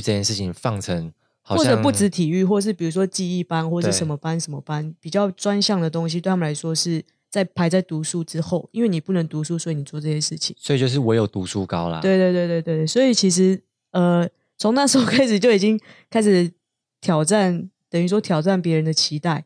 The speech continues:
Speaker 1: 对。
Speaker 2: 然后，所以自我实现对我来说，那时候，从那时候开始就是，其实已经蛮习惯，就是已经开始习惯别人讲你不是活在他的期待中的那些话。
Speaker 1: 那如果你爸妈或是你遇到的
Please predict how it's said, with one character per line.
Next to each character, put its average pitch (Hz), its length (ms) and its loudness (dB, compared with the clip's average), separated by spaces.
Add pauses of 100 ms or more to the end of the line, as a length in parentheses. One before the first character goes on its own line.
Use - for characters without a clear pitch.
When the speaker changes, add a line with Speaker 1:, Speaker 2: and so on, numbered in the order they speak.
(100)
Speaker 1:
对。 90 400 -4
Speaker 2:
然 165 120 -4
后， 175 420 2
所 226 160 2
以 196 120 4
自 247 260 -2
我 170 160 4
实 156 180 0
现 180 180 2
对 180 120 2
我 160 60 4
来 147 100 0
说， 160 180 0
那 165 120 0
时 - 140 -2
候， 151 140 -2
从 160 160 -6
那 180 80 -2
时 170 60 -2
候 170 60 -2
开 170 140 -4
始 156 100 -6
就 160 120 -6
是， 160 260 -4 (560)
其 - 140 -2
实 277 60 2
已 277 100 4
经 240 120 2
蛮 196 200 0
习 180 180 -4
惯， 175 340 0 (160)
就 262 100 -10
是 285 60 -4
已 247 60 0
经 220 120 0
开 254 140 2
始 208 120 0
习 165 300 0
惯 185 240 0
别 170 180 -2
人 165 180 0
讲 147 280 -4 (420)
你 165 100 -8
不 - 100 -12
是 185 100 -4
活 175 160 -4
在 180 140 0
他 170 160 0
的 156 60 0
期 151 220 -6
待 160 180 -2
中 151 240 -8
的 143 100 -8
那 147 120 -4
些 147 180 -6
话。 - 260 -14 (140)
Speaker 1:
那 190 180 0
如 135 140 4
果 123 180 2
你 95 140 -4
爸 117 240 -4
妈 101 160 -2
或 110 120 -2
是 110 120 -2
你 104 60 -6
遇 104 120 -4
到 110 160 0
的 92 260 -2